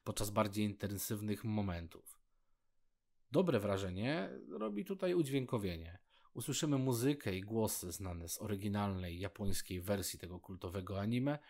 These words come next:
co jest miłym smaczkiem dla fanów. Nie brak też polskich napisów i również ten element nie zawodzi. Tłumaczenie jest bardzo poprawne i trudno się po prostu do czegokolwiek przyczepić.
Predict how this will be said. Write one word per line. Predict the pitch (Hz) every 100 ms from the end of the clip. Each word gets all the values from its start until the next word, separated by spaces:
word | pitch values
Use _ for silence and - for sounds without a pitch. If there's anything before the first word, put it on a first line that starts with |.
| - - -
co | 180
jest | 170 -
miłym | 123 127 123 113 123
smaczkiem | - 101 92 - 104
dla | 113
fanów. | - 123 90 64 - _ _ _ _ -
Nie | 143 196
brak | 160 -
też | 143
polskich | - - 147 - 127 117
napisów | 123 131 117 101 92
i | 95
również | 95 101 98
ten | - 110 104
element | 101 95 90 90 -
nie | 98 104 101
zawodzi. | 92 87 78 - - _ _ _ _ _ _ -
Tłumaczenie | 196 190 196 175
jest | 135
bardzo | - 120 110
poprawne | - - 95 92 123 143 156
i | 160 175
trudno | 285 269 226
się | 185 147
po | 120
prostu | 117 -
do | 110
czegokolwiek | 104 104 - 98 90
przyczepić. | - - - 82 - -